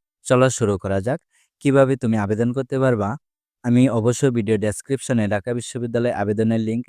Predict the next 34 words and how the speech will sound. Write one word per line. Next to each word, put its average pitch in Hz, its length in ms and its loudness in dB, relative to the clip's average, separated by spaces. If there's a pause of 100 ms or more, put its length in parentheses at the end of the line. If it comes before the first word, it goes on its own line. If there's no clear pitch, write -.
(100)
ভিডিও 104 240 -4
ডেসক্রিপশনে 113 720 -6
দিয়ে 104 180 0
রাখবো। 101 300 -2 (380)
তোমরা 123 200 4 (140)
চাইলে 110 360 0
ওই 120 160 4
লিঙ্কে 117 380 2
গিয়ে 110 240 -4
ক্লিক 120 280 -6
করে 123 220 0
আবেদন 104 340 -2
করতে 117 280 -8
পারবা। 107 320 -4 (540)
ঢাকা 127 220 2
বিশ্ববিদ্যালয়ে 135 580 0
আবেদন 110 320 0
করার 123 220 0
জন্য 127 200 0
সর্বপ্রথম 113 580 -4
ঢাকা 104 240 -4
বিশ্ববিদ্যালয় 113 560 -2
ওয়েবসাইটে 104 520 -4
চলে 107 240 -2
আসবা। 101 280 -2 (420)
ওয়েবসাইটে 123 440 0
চলে 120 220 -2
আসার 120 280 -2
সাথে 117 300 -8
সাথে 120 280 -4
তোমাদের 113 360 -2
সামনে 117 280 -2
এমন 107 220 0
একটা 113 240 -2